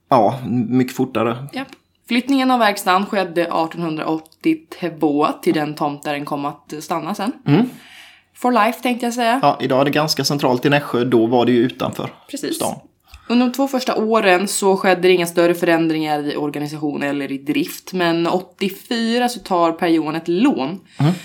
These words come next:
Speaker 2: som tillåter att, eh, arbetarantalet fördubblas.
Speaker 1: Mm.
Speaker 2: Och då är de då femton man.
Speaker 1: Mm.
Speaker 2: Och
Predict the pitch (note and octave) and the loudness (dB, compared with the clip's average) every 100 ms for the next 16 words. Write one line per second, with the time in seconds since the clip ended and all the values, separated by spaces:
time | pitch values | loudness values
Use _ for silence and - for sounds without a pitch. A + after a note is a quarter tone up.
0 | - - F3 F3+ E3+ E3 D#3 D#3 D3+ - | -10 -4 -2 4 4 4 2 -2 -4 -6
1 | _ D#3 D3 C#3+ E3 D#3 D3 D3 D3+ F3+ | _ -2 0 0 0 0 -2 -4 -4 -2
2 | E3+ C#3 - C#3+ D#3+ F3 - B2 - - | -2 -4 -6 -4 0 0 -2 -6 -6 -14
3 | _ C3 D3 G#3 - _ - - - - | _ -6 -4 -6 -10 _ -20 -20 -20 -20
4 | - _ _ _ - A#3 - - - - | -20 _ _ _ -8 -8 -6 -8 -8 -10
5 | - G3 B3+ C#4+ B3 A#3 A3 G#3+ E3+ D3+ | -8 0 4 6 4 4 2 0 -2 -4
6 | C3+ C#3+ - - C3 B3 - _ _ _ | -6 -8 -10 0 2 2 -2 _ _ _
7 | _ _ _ _ _ _ _ _ _ G3 | _ _ _ _ _ _ _ _ _ -6